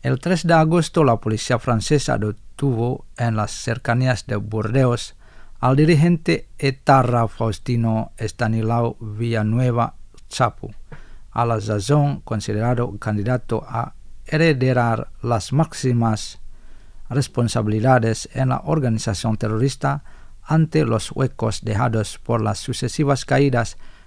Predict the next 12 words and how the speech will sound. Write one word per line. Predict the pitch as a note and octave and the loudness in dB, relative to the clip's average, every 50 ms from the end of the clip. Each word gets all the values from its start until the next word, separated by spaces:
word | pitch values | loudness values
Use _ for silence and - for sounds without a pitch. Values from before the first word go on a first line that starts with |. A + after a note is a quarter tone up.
| - - | -20 -10
de | - B2 B2 | -6 -4 -2
activistas | B2 - B2 G#2+ - - - A2+ G#2+ A#2 B2 - - - A#2 A2 G#2+ - | -2 -2 -2 -4 -6 -6 -6 -4 0 0 -2 -2 -2 0 0 0 0 -2
como | - - A2 G#2 G#2 | -4 -2 0 0 0
Francisco | G#2 - - A2 G2+ - - C#3 C3 - - - A#2 A#2 A2+ | -2 -2 -2 -4 -2 -2 -2 -2 -4 -4 -4 -4 -4 -4 -2
Mujica | A2+ A#2 C3 C#3 G#2+ A#2 G#2 - - A2 G#2 - - - - - - - - - - - - - - - - - - | -2 0 0 0 0 -2 -4 -4 -2 -2 -2 -2 -2 -8 -12 -14 -14 -14 -14 -14 -16 -16 -14 -12 -12 -12 -12 -6 0
Garmendia, | - A#2 A2+ A2+ A2 G#2+ G#2+ G#2+ G#2 A2+ A#2 C3+ A#2 F#2+ - - - - - - - - - - - - - - - | 2 2 4 4 4 4 4 4 4 6 6 4 4 4 0 -4 -12 -20 -18 -18 -18 -18 -18 -18 -18 -16 -18 -12 -6
Paquito | - G#2 F#2 - - C#3 B2+ - - - B2+ B2+ - - - - - - - - - | -6 -6 -4 -4 -2 -4 -2 -2 0 -2 0 0 -2 -4 -10 -16 -16 -16 -18 -20 -16
José | - - A#2+ G#2+ - - C#3 C3 | -10 -6 -6 -4 0 2 4 4
Luis | A#2+ B2 B2 - - | 4 4 2 2 2
Álvarez | - A#2+ A#2+ A#2 B2+ C3+ C#3+ D3 C3 | 0 2 4 4 4 4 4 2 0
Santa | - - B2 A#2 A#2+ A2+ - - A2 G#2+ - | 0 0 0 2 2 0 0 0 -2 -2 -2
Crisfina, | - - A#2+ A2+ G#2 - - - - - D3 C#3+ C#3 D3 F3+ F#3 | -4 -2 -2 -2 -2 -4 -6 -8 -4 0 2 2 2 2 0 -2